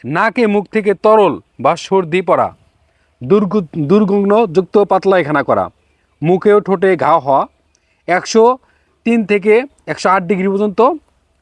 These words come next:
জ্বর হবে। এই সময় প্রচুর পরিমাণে পানির চাহিদা,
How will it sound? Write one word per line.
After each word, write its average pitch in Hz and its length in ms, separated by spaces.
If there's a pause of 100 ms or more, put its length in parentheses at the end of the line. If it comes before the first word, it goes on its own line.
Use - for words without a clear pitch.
জ্বর 175 240
হবে। 113 300 (440)
এই 202 160
সময় 233 260
প্রচুর 226 380
পরিমাণে 220 380
পানির 170 300
চাহিদা, 165 440